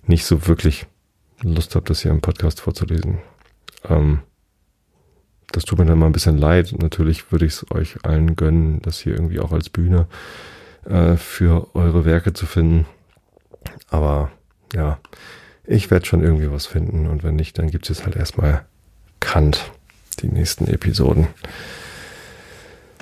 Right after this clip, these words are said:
So viel dazu. Kurzer Einschub zum Thema gemeinfreie Werke. Es gibt übrigens eine, äh, Liste von Autoren, äh, die in diesem Jahr gemeinfrei sind. Wenn man googelt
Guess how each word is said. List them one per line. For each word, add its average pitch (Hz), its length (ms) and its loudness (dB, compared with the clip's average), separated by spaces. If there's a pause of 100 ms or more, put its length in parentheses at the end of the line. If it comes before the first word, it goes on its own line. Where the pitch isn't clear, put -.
(960)
So - 120 -2
viel - 140 0
dazu. 82 340 0 (320)
Kurzer 90 300 0
Einschub 80 360 2 (280)
zum - 200 -4
Thema 104 300 2 (800)
gemeinfreie 90 580 -2
Werke. 87 200 0
Es 80 80 -4
gibt 139 160 0
übrigens 123 260 2 (480)
eine, 85 340 6 (460)
äh, 80 160 2
Liste 78 460 -2
von - 240 0
Autoren, 90 800 0 (600)
äh, 80 240 0
die 78 400 0 (320)
in 80 140 2
diesem 90 220 0
Jahr 80 180 2
gemeinfrei 78 480 0
sind. 76 180 0
Wenn 76 80 -2
man 76 160 2
googelt 107 420 2